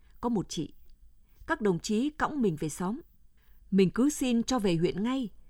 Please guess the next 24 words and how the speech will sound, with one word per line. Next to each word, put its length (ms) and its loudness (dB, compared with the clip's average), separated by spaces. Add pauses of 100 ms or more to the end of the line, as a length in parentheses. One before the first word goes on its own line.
(260)
Thế 120 -2
là 220 4
các 160 -4
đồng 160 2
chí 260 -2
cho 140 -4
cáng 260 -6
đi. 240 -2 (1000)
Về 120 8
đến 180 4
huyện 380 0
đã 80 -2
tám 320 0
giờ 220 -2
tối, 280 0 (300)
lại 180 2
vào 160 0
đúng 340 -2
trụ 160 -2
sở 240 -2
phụ 160 -6
nữ 200 -4
nữa 140 -6
chứ. 140 -6